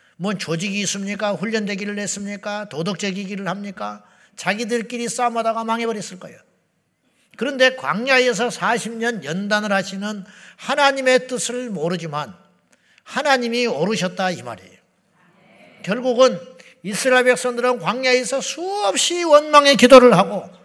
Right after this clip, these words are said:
하루라도 빠르게 가나안 땅에 들여보내달라고 사십 년 동안 끈질긴 기도를 했을 거라고 짐작해 보건대. 그러지 않겠어?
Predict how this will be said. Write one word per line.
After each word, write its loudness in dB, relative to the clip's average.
하루라도 6
빠르게 2
가나안 0
땅에 -6
들여보내달라고 -2
사십 6
년 2
동안 0
끈질긴 -4
기도를 -2
했을 -4
거라고 -14
짐작해 -6
보건대. -8
그러지 -2
않겠어? -2